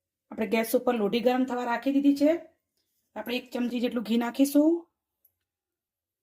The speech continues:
તમારે તેલમાં બનાવવું હોય તો તેલમાં પણ બનાવી શકો છો. જે આપણે બેટર બનાવીને રાખ્યું છે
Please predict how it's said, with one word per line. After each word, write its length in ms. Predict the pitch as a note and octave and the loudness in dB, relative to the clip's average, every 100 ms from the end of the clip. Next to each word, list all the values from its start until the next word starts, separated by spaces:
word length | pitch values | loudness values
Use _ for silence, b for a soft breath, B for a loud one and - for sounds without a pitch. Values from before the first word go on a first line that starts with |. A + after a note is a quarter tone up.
| _ _ _ _ _ _ _ _ _ _ _ _ | _ _ _ _ _ _ _ _ _ _ _ _
તમારે 260 | A#3 A#3+ A#3 | 0 0 2
તેલમાં 360 | B3 B3 C4 | 0 2 2
બનાવવું 280 | C4 C#4 C#4 | 4 6 4
હોય 80 | C#4 | 4
તો 120 | C#4 | 2
તેલમાં 340 | C#4 B3 B3+ C4 | 2 0 0 2
પણ 160 | C#4 | 2
બનાવી 300 | B3+ B3+ C#4 | 4 2 0
શકો 320 | C#4+ C#4+ D4 | 2 2 4
છો. 280 | D4 D#4+ F#4+ - _ _ _ _ _ _ _ _ _ _ _ _ _ _ _ _ _ _ _ _ _ _ _ _ _ _ _ _ _ _ _ _ _ _ _ _ _ _ _ _ _ _ _ _ _ _ _ | 4 2 -2 -12 _ _ _ _ _ _ _ _ _ _ _ _ _ _ _ _ _ _ _ _ _ _ _ _ _ _ _ _ _ _ _ _ _ _ _ _ _ _ _ _ _ _ _ _ _ _ _
જે 120 | G#3 | -4
આપણે 160 | A3 A3 | -4 0
બેટર 260 | G#3+ G#3+ A#3+ | -2 0 0
બનાવીને 360 | B3+ B3+ C4 | 2 4 2
રાખ્યું 320 | B3+ B3+ C4+ | 0 -4 -4
છે 260 | C4+ C#4 | 4 4